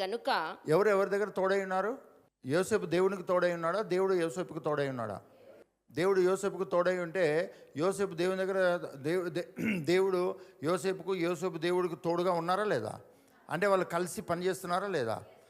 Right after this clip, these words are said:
Speaker 2: వాళ్ళు కలిసి ఉన్నారా లేదా? దేవుడిచ్చే ఆలోచన ప్రకారము యోసేపు పని చేసింటాడా, పని చేసింటాడా? ఇప్పుడు చెప్పండి, దేవుడు ఎక్కడ సెటిల్ అయ్యాడు?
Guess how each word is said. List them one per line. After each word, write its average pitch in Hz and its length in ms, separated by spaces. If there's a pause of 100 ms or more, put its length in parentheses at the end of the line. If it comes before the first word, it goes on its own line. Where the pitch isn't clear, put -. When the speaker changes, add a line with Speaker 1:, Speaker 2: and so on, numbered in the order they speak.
(160)
Speaker 2:
వాళ్ళు 170 180
కలిసి 180 340
ఉన్నారా 175 360
లేదా? 123 380 (1800)
దేవుడిచ్చే 196 440
ఆలోచన 202 360
ప్రకారము 190 800 (240)
యోసేపు 196 340
పని 180 200
చేసింటాడా, 190 440
పని 185 220
చేసింటాడా? 120 460 (3500)
ఇప్పుడు 160 200
చెప్పండి, 180 280
దేవుడు 170 240
ఎక్కడ 180 180
సెటిల్ 180 280
అయ్యాడు? 175 520